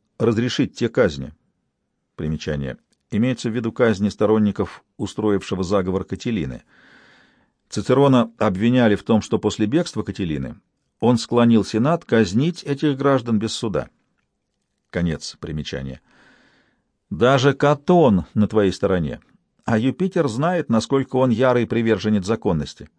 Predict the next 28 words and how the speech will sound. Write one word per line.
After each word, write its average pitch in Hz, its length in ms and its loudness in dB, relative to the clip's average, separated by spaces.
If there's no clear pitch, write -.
«Я 127 240 2
ценю 147 320 2
твою 131 240 -2
поддержку, 110 500 -2
Деций», — 98 420 -4
любезно 90 580 0
сказал 85 420 0
Марк 87 300 -2
Туллий, 135 480 -2
как 95 180 -4
будто 98 180 -4
я 101 140 2
был 95 120 2
настолько 98 380 0
важным 113 340 2
человеком, 120 560 0
чтобы 98 320 0
моя 101 300 0
поддержка 101 580 0
что-нибудь 98 360 -2
значила. 85 480 -4
Я 135 220 2
махнул 156 440 2
в - 80 -10
сторону 139 400 4
страшной 123 480 2
Торпейской 113 540 -2
скалы. 101 440 -2